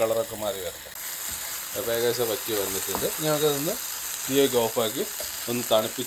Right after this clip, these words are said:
തണുത്തതിന് ശേഷം മിക്സിയിൽ അടിച്ച് ഇതേപോലെ പേസ്റ്റ് ആക്കി എടുക്കുക. എന്നാലേ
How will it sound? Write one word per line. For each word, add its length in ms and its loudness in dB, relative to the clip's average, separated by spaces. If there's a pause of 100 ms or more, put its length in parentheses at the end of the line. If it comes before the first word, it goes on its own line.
തണുത്തതിന് 540 4
ശേഷം 280 -2 (600)
മിക്സിയിൽ 360 -4
അടിച്ച് 300 -4
ഇതേപോലെ 400 2
പേസ്റ്റ് 280 2
ആക്കി 160 -2
എടുക്കുക. 180 -8
എന്നാലേ 180 2